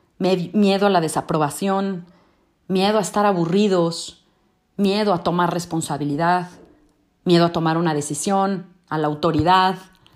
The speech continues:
miedo al castigo, miedo al cambio, miedo a la falta de seguridad y a la violencia, miedo a perder el control,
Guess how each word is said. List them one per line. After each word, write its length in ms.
miedo 300
al 120
castigo, 840
miedo 280
al 180
cambio, 480
miedo 240
a 60
la 100
falta 380
de 80
seguridad 600
y 100
a 40
la 120
violencia, 800
miedo 300
a 80
perder 280
el 160
control, 720